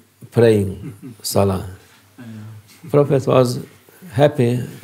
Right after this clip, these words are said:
Speaker 1: of course, this is from Allah, everything from Allah and the present. He know, uh, this light of praying, light of, uh, barakah of praying. Prophet was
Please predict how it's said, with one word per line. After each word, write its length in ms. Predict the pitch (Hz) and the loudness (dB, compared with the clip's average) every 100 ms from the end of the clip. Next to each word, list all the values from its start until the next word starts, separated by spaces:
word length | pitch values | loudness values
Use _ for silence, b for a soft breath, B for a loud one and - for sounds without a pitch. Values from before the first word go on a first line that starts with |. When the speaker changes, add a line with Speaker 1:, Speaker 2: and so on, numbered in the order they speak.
| - _ _ | -20 _ _
Speaker 1:
of 180 | - 113 | -14 -4
course, 260 | 143 117 101 | 0 0 0
this 220 | 107 104 | -4 -4
is 220 | 120 131 165 - - 156 | -8 -10 -16 -18 -16 -16
from 300 | - 123 110 | -4 -2 2
Allah, 460 | 117 131 123 117 - B B B B - | 2 2 2 0 -8 B B B B -2
everything 580 | 113 120 117 113 139 135 | 2 2 2 -2 -4 -4
from 200 | - 117 | -2 0
Allah 380 | 123 135 135 123 | 2 2 2 2
and 280 | 107 101 110 | 0 0 -2
the 60 | |
present. 460 | 101 127 131 143 139 | 0 2 4 2 2
He 320 | 110 113 117 - | 2 2 0 0
know, 320 | 120 139 107 | 4 4 4
uh, 160 | - 101 | 0 -2
this 460 | 104 104 107 87 | -2 -2 -2 -4
light 340 | 107 127 135 - | 2 4 4 0
of 300 | 101 101 - b b b b - | -2 -2 -10 b b b b 0
praying, 540 | 113 139 131 113 117 | 4 6 4 2 -2
light 300 | 113 117 113 | 0 0 -2
of, 320 | 113 113 101 | -4 -4 -4
uh, 220 | - 127 | -8 -8
barakah 400 | 123 120 131 127 110 104 | 0 4 4 2 -2 -2
of 120 | - | 0
praying. 540 | 131 147 151 156 156 - _ _ _ | 2 4 2 -2 -6 -16 _ _ _
Prophet 320 | 135 139 131 | 2 2 2
was 300 | 131 127 98 | 2 2 0